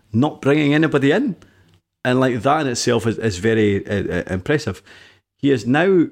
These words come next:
bringing in players who, who almost fulfill the same category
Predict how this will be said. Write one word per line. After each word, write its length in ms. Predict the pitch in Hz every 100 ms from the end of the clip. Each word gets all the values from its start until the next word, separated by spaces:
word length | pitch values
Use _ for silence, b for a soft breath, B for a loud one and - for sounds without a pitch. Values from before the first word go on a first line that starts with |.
| -
bringing 600 | 107 98 135 151 135 120 -
in 240 | 147 190
players 640 | 185 - 113 90 87 - - - - _ _ - B -
who, 180 | 127 123 - _ -
who 120 | 117 -
almost 420 | 151 170 196 -
fulfill 420 | - 151 - 151 135
the 100 | 123
same 260 | 143 135
category 640 | 123 165 208 175 196 190